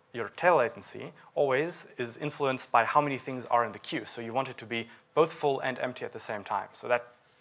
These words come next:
can't really work, right? So here's a common problem that I've observed in the past. When we're talking about utilization, um, w-,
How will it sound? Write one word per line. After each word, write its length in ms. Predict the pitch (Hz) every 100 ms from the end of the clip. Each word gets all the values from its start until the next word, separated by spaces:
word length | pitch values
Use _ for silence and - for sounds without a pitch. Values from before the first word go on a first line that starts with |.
| -
can't 280 | 131 117
really 180 | 120 107
work, 320 | 101 98 -
right? 200 | - - - - - _ _ _ _ _ _ _ _ _ - _ _ _ - - - - - - - - - _ _ _ _ _ _ -
So 280 | 175 165 - -
here's 220 | - 202
a 120 | 185 - - _ -
common 240 | 165 147
problem 340 | - 143 131 107
that 100 | 107
I've 160 | 107
observed 320 | 104 - 95
in 80 | -
the 60 | 113
past. 400 | - 82 - - _ _ _ _ _ _ _ -
When 160 | 143 185
we're 80 | 190
talking 340 | 185 180 156
about 420 | 135 131 123 113
utilization, 720 | 120 110 113 113 110 - 127 185 _ _ _
um, 380 | 110 107 104 107 - _ _ _ _ _ _ _ _ _ _ _ _ _
w-, 240 | 170 165